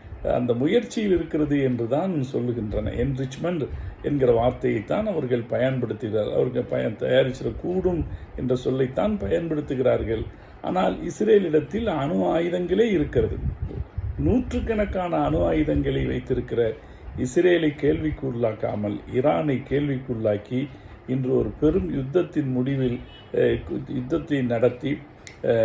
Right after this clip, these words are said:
அமெரிக்காவினுடைய சக்தி வாய்ந்த விமானங்களை பயன்படுத்தி ஈரானில் ஒரு தேவையற்ற தாக்குதலை நடத்திய பிறகு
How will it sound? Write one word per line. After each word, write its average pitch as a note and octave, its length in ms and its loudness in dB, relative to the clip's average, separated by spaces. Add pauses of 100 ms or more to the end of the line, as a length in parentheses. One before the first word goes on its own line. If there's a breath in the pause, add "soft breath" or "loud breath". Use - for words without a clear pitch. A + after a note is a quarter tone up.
(260)
அமெரிக்காவினுடைய B2 720 2
சக்தி C3 460 -4
வாய்ந்த D#3 580 4 (300)
விமானங்களை B2+ 600 0
பயன்படுத்தி A#2+ 960 -2
ஈரானில் B2 600 0
ஒரு B2 260 0
தேவையற்ற D3+ 680 2
தாக்குதலை B2+ 580 0
நடத்திய A2 600 0 (120)
பிறகு C3 400 -2